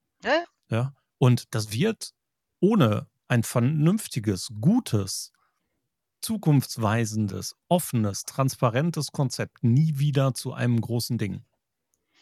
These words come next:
Speaker 1: Die wirst du nicht
Speaker 2: Mhm.
Speaker 1: mehr los. Der, also die, äh, äh, die sind jetzt erst mal alle da. Das ist halt echt schlimm. Und, ähm, das mit, mit, mit, mit, mit Elmo ist halt eben das Problem. Ähm,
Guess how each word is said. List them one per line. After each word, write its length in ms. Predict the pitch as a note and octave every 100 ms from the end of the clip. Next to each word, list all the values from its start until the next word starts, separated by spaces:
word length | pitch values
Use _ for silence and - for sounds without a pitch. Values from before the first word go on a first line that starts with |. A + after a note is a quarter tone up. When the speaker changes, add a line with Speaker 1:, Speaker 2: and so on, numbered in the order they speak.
| _ _ _ E3
Speaker 1:
Die 80 |
wirst 220 | D#3+ G#3 A#3+
du 40 |
nicht 140 | A3 G3+
Speaker 2:
Mhm. 40 |
Speaker 1:
mehr 60 | G3+
los. 280 | G#3 G#3+ -
Der, 140 | -
also 160 | D#3 E3+
die, 260 | E3+ E3
äh, 800 | D#3+ - D3 D3+ C#3+ C#3+ D3 C#3+
äh, 40 | D3 _ _ _ -
die 80 | D#3
sind 140 | G3+
jetzt 140 | G#3+
erst 180 | - F#3+
mal 120 | G3+
alle 160 | F#3 F#3
da. 320 | F3 F#3 C3+
Das 160 | C#3+ -
ist 140 | -
halt 180 | F#3+ F3
echt 340 | - G3 - _ _ - -
schlimm. 380 | - G#3+ A3+ C#3+
Und, 400 | - D3 C#3+ D3 -
ähm, 540 | C#3 D3 C#3+ C#3+ D3 _ _ _ _ _
das 200 | - E3
mit, 160 | F3 -
mit, 140 | E3
mit, 220 | E3 E3+ E3+
mit, 120 | D#3+
mit 200 | D#3+ -
Elmo 360 | D3+ G#3 A3 G3+
ist 120 | F#3
halt 140 | F#3+
eben 160 | E3+ F#3+
das 140 | F#3
Problem. 440 | - - D#3+ F#3 B3 - - - _ -
Ähm, 340 | F3+ F3+ F3+